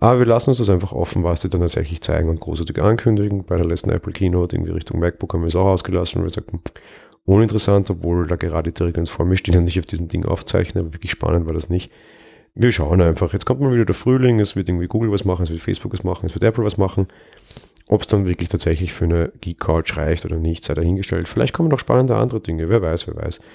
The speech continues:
Wir werden das dann sehen. Kommen noch neue Controller für die PlayStation V R übrigens, das ist noch, weiß ich, glaub ich, noch gar nicht.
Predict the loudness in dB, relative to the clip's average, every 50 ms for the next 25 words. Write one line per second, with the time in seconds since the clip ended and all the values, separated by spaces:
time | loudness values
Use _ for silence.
0 | -20 -20 -20 _ _ _ _ 2 4 4 4 6 4 4 4 2 0 -2 -2 -4
1 | -4 -2 -2 -2 0 -2 0 0 2 2 2 2 2 2 0 0 0 0 -2 -2
2 | -2 0 0 2 2 0 0 -4 -6 -6 -6 -6 -4 -2 -2 -2 -2 -4 -4 -2
3 | 0 0 0 0 0 -2 -4 -4 -4 -6 -6 -6 -6 -6 -6 -8 -8 -8 -6 -6
4 | -6 -6 -6 -4 -4 -4 -4 -4 -2 -4 -4 -4 -6